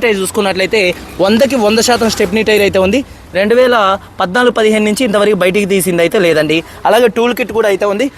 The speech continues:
ఒకసారి యాప్రాన్స్ విషయంలో చూసుకున్నట్లయితే లెఫ్ట్లో ఉన్నటువంటి యాప్రాన్ కంపెనీ పేస్టింగ్తో,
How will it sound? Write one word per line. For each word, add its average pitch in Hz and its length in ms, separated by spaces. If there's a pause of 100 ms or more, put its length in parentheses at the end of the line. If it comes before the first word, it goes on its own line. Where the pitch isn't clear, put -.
(220)
ఒకసారి 233 340 (1040)
యాప్రాన్స్ 254 440
విషయంలో 220 340
చూసుకున్నట్లయితే 196 680 (520)
లెఫ్ట్లో 196 300 (100)
ఉన్నటువంటి 233 500 (480)
యాప్రాన్ 226 400 (380)
కంపెనీ 262 320 (100)
పేస్టింగ్తో, 247 460